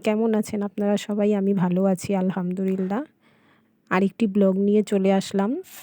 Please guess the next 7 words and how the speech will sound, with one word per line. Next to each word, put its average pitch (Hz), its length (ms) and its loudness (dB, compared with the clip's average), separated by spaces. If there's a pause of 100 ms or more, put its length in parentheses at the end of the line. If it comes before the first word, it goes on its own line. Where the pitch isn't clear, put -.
(100)
শান্তা 196 440 -2
ডেইলি 185 340 0
লাইফ 180 220 2 (100)
থেকে। - 260 -2 (600)
আমার 190 260 0
চ্যানেলটি 202 520 2
যদি 202 180 2